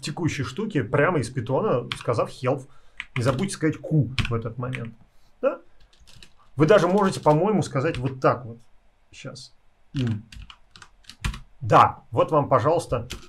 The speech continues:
<laughs> документация по оператору in. Вот. Ну и там for. М?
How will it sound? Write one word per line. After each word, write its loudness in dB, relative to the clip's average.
<laughs> -4
документация 4
по 0
оператору 0
in. 4
Вот. 4
Ну -4
и -2
там -4
for. -2
М? -8